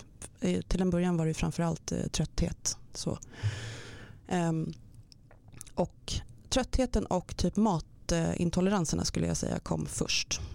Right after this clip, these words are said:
Att det liksom började så här, hända <laughs> konstiga saker i att jag mådde jätteilla. Ehm, viss typ av mat var så här givet att om jag äter det här då kommer jag vakna i natt och kräkas liksom. Ehm.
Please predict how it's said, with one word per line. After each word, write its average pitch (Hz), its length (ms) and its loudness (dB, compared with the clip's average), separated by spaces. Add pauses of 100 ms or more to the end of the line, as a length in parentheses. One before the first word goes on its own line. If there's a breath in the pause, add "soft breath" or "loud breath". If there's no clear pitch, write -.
(140)
Att - 260 -2
det 82 120 2
liksom 82 340 0
började - 380 0
så - 120 -2
här, - 220 -4 (960 loud breath)
hända 170 680 0
<laughs> - 40 -20
konstiga - 540 2
saker - 600 0 (100)
i - 120 0
att - 180 -4
jag 160 120 0
mådde 156 340 2
jätteilla. 156 1080 0 (760 loud breath)
Ehm, 147 640 0 (640)
viss 160 340 0
typ - 300 0
av 147 140 0
mat 156 320 0
var 165 100 0
så 170 120 -2
här - 220 -2
givet 156 500 0
att - 220 -6
om 165 120 2
jag 165 120 2
äter - 180 -2
det 156 60 0
här 156 200 -2
då 160 240 0
kommer - 280 -6
jag - 120 -4
vakna - 340 -2
i 165 40 -2
natt - 280 -8
och - 240 -4
kräkas - 500 -4
liksom. - 320 -6 (840 loud breath)
Ehm. 151 560 -2